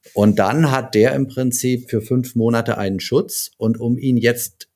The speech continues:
in der R-S-V-Saison zu schützen, äh, jetzt wird's ein bisschen komplizierter, äh, muss man unterscheiden, ob der, ob die Säuglinge während der R-S-V-Saison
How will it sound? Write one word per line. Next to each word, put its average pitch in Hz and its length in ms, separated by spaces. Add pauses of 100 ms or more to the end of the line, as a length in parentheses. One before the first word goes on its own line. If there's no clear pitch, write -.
in 110 160
der 104 240
R-S-V-Saison 110 1200
zu - 180
schützen, 160 800 (120)
äh, 110 260
jetzt 107 200
wird's 113 200
ein 110 60
bisschen 117 260
komplizierter, 120 880 (440)
äh, 113 180
muss 127 220
man 120 120
unterscheiden, 113 760
ob 107 320
der, 110 380 (260)
ob 110 300
die 110 100
Säuglinge 113 760 (280)
während 104 560
der 104 140
R-S-V-Saison 123 1120